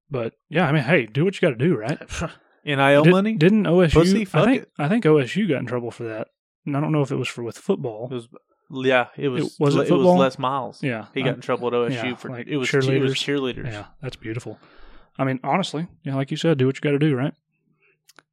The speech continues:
Speaker 1: Um, so yeah, moving on from Arkansas, uh, at number seven, you have South Carolina, the Gamecocks. And, um, they, they have, you know,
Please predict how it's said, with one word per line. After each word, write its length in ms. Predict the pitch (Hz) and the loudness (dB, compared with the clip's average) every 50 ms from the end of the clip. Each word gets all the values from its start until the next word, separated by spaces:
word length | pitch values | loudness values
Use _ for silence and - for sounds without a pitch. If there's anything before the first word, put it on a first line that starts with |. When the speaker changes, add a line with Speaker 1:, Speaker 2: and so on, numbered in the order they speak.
| _ _ - | _ _ -6
Speaker 1:
Um, 260 | 151 131 131 131 127 127 | -2 -2 0 0 -2 -2
so 140 | - - 135 | -2 0 2
yeah, 220 | 131 131 127 110 110 | 2 2 2 0 0
moving 280 | 117 139 160 170 175 170 | 2 2 2 4 4 2
on 140 | 160 147 | 2 0
from 120 | - 139 131 | 0 -2 -6
Arkansas, 580 | 123 113 - 113 107 - 120 113 120 117 117 - _ _ - | -6 -4 -6 -8 -8 -6 -6 -4 -6 -6 -8 -10 _ _ -12
uh, 420 | 156 127 117 113 110 110 113 117 123 - _ _ _ - - | -12 -10 -8 -8 -10 -10 -12 -14 -16 -18 _ _ _ -16 -12
at 140 | - 120 113 | -10 -10 -8
number 380 | 123 127 127 123 120 117 110 107 | -6 -4 -4 -2 -4 -4 -4 -4
seven, 680 | - - - - 151 151 147 131 135 135 131 131 127 | -4 -4 -2 0 0 0 0 0 0 -2 -4 -4 -4
you 160 | 127 123 117 | -6 -6 -6
have 340 | 117 123 120 120 120 117 - | -6 -6 -6 -6 -6 -6 -6
South 380 | - - 135 123 123 117 - - | -6 -4 -2 -2 -4 -4 -6 -12
Carolina, 680 | - - 127 117 113 113 113 110 110 107 101 98 92 _ _ _ _ _ _ _ _ _ _ _ _ _ _ | -10 -8 -8 -8 -6 -8 -10 -10 -12 -12 -12 -16 -18 _ _ _ _ _ _ _ _ _ _ _ _ _ _
the 80 | - 131 | -14 -10
Gamecocks. 1000 | 127 131 127 127 127 127 123 120 - 120 117 - _ _ - - - - - - - - - _ _ _ _ _ _ _ - | -6 -4 -2 0 0 -2 -2 -4 -6 -6 -6 -6 _ _ -8 -6 -4 -4 -4 -6 -10 -20 -20 _ _ _ _ _ _ _ -12
And, 260 | - 131 120 120 117 120 | -12 -10 -10 -8 -8 -8
um, 460 | 117 113 113 117 117 117 117 117 - _ _ _ _ _ _ _ _ _ _ _ _ _ _ _ - | -6 -6 -6 -6 -8 -8 -10 -14 -16 _ _ _ _ _ _ _ _ _ _ _ _ _ _ _ -4
they, 400 | 131 131 143 160 170 165 165 - _ _ _ _ _ _ _ _ _ _ _ _ _ _ _ _ _ _ _ _ - | 0 2 2 2 0 -2 -6 -10 _ _ _ _ _ _ _ _ _ _ _ _ _ _ _ _ _ _ _ _ -2
they 120 | - 175 208 | 0 2 2
have, 340 | 220 208 175 147 165 _ _ _ _ _ _ _ _ _ _ _ _ _ _ _ _ _ _ _ _ _ _ _ _ _ _ _ _ _ _ - | 4 2 0 0 -6 _ _ _ _ _ _ _ _ _ _ _ _ _ _ _ _ _ _ _ _ _ _ _ _ _ _ _ _ _ _ -6
you 80 | - 185 | -2 0
know, 260 | 151 127 127 135 - | 0 0 0 -4 -8